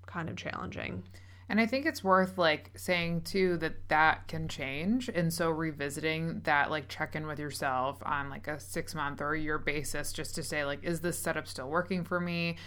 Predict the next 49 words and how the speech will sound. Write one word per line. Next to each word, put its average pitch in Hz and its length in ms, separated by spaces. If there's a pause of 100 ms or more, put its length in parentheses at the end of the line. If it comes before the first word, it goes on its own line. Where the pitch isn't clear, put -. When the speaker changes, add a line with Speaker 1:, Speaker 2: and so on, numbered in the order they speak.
(160)
Speaker 2:
Am 147 80
I 135 80
comfortable? 160 1000
Am 156 140
I 151 80
getting 151 320
stuff - 320
done? 165 580 (260)
Is 156 120
there 160 140
something 151 640
that 160 240
is, 151 180
like, 156 160
standing 160 360
in 151 80
my 127 160
way 143 360
when 156 140
it 160 80
comes 165 220
to - 80
my 156 120
environment 151 520
to 151 120
being 143 380
more 190 160
productive? 214 680
Speaker 1:
Mm-hmm. 208 420
Speaker 2:
Um, 147 440
or, 165 280
like, 151 260
what 160 220
are 165 120
the 160 120
factors 147 680
that 147 120
are 135 80
helping 156 480
me 147 460
get - 240
my 139 120
work 139 300
done 143 360
to - 180
any 143 180
degree? 220 560
And, 170 180
like, 151 300